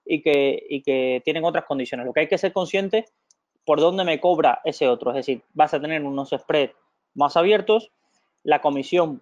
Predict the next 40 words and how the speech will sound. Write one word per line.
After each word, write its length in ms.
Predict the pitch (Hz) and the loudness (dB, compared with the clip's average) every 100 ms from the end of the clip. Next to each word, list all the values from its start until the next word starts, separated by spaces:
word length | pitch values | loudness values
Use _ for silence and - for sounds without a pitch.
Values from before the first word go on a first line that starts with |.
| _ _ _ | _ _ _
de 180 | 139 135 | -4 0
cambio 340 | 151 156 147 | 2 2 2
de 140 | 139 135 | 4 2
divisa, 580 | 131 151 160 135 110 - | 0 -2 0 0 -2 -4
si 160 | - | -2
operas 300 | 123 151 139 | 0 2 0
con 180 | - 127 | -2 -8
acciones 340 | 123 147 139 | -6 -6 -4
americanas, 640 | 135 131 123 151 135 117 _ _ | -4 -4 -2 0 0 -4 _ _
tienes 240 | - 143 135 | -4 -4 0
que 100 | 135 | 0
revisarla 480 | 127 127 160 151 120 | 0 0 0 0 -2
porque 160 | 117 | -4
en 60 | 117 | -6
muchos 260 | 139 139 - | -6 -6 -4
casos 260 | 135 131 | -4 -4
será 320 | - 120 127 - | -4 -2 -4 -8
más 180 | 131 - | -12 -6
elevada. 520 | 123 151 190 202 208 _ _ _ _ _ _ _ _ | -2 2 4 4 0 _ _ _ _ _ _ _ _
Servicios 640 | - 151 151 185 165 147 | -2 0 2 0 0 -2
que 80 | 143 | -2
en 80 | 143 | -2
otros 240 | 156 143 | 0 0
brokers 380 | 151 143 143 135 | 0 0 -2 -2
los 160 | - 131 | -8 -6
tienes 200 | 139 135 | -6 -6
incluidos, 480 | 127 135 185 170 - | -6 -2 0 0 -2
como, 460 | 127 123 120 117 - _ _ _ _ | -6 -4 -6 -8 -16 _ _ _ _
eh, 680 | 135 131 127 123 120 120 - | -2 2 2 2 0 -2 -4
informe, 760 | 135 131 139 127 127 123 127 127 | -6 -4 0 0 0 -2 -2 -4
informes, 520 | 139 127 170 147 143 | -6 -2 0 0 -2
noticias 540 | 139 127 151 147 139 127 | -4 -6 -4 -2 -2 0
y 60 | |
demás, 280 | 123 135 135 | -2 0 -2
aquí 140 | 123 127 | -4 -6
no 100 | 123 | -6
los 120 | 123 | -2
vas 160 | 127 | 0
a 60 | 127 | 0
tener. 460 | 147 180 190 185 | -4 -2 -2 -2